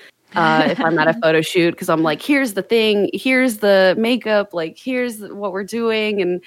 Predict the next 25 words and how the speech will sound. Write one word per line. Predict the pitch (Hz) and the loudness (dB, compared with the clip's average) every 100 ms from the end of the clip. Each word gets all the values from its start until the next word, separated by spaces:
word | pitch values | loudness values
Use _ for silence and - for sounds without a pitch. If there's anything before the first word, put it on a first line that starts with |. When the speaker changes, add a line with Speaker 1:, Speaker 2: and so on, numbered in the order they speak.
| - - _ - | -16 -20 _ -4
Speaker 1:
um, | 175 170 165 | -2 -2 -6
so | - 202 185 - | -4 -2 -2 0
I've | 175 196 202 | 0 0 -2
taken, | 214 196 190 | -6 -4 -2
like, | 180 170 | -4 -6
little | 180 180 175 | -4 -4 -2
bits | 170 - | -6 -6
and | 160 | -8
pieces | 170 160 - 160 | -8 -10 -10 -12
of | 147 | -14
Snapchat | - 175 170 - 254 269 | -8 -6 -6 -6 -4 -2
and | 262 262 - | -2 -4 -4
put | 285 | -4
it | 285 | -2
on | 277 269 | -2 -2
OnlyFans, | 262 277 - 285 277 277 277 | -2 -4 -4 -2 0 -2 -2
and | 190 180 | -2 0
I | 175 170 | -2 -4
will | 175 180 | -6 -8
put, | - | -6
like, | 143 170 | -8 -6
a | 165 | -6
big, | 175 160 165 | -4 -4 -4
like, | 151 160 | -8 -8
warning | 160 147 147 147 147 170 220 | -10 -8 -6 -4 -4 -2 -4